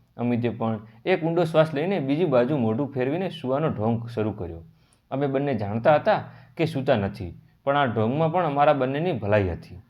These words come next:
અમારી આંખો ઊંઘનું નામો નિશાન નહોતું. કાલે અમારો દીકરો રોહન, તેની પત્ની ચારુ અને તેમના દીકરા સાથે પોતાના ફ્લેટમાં શિફ્ટ થવામાં જઈ રહ્યો હતો. બે મહિનાથી ચાલતા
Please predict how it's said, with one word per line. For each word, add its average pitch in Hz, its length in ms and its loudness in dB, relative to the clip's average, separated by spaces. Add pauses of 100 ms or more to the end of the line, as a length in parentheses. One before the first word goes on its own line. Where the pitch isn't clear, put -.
(300)
અમારી 117 340 2
આંખો 113 480 -2 (260)
ઊંઘનું 143 520 2 (180)
નામો 151 280 2
નિશાન 123 320 2
નહોતું. 90 560 -2 (220)
કાલે 113 400 2
અમારો 160 360 0
દીકરો 156 360 -2
રોહન, 113 340 4 (260)
તેની 156 180 0
પત્ની 120 500 -4 (320)
ચારુ 139 280 8 (240)
અને 151 160 -2
તેમના 160 300 -2
દીકરા 117 420 0 (140)
સાથે 147 240 4
પોતાના 156 440 -2
ફ્લેટમાં 135 600 -2
શિફ્ટ 160 280 -2
થવામાં 147 480 0
જઈ 113 180 4
રહ્યો 95 260 0
હતો. - 260 -10 (540)
બે 131 140 2
મહિનાથી 123 440 0
ચાલતા 123 440 6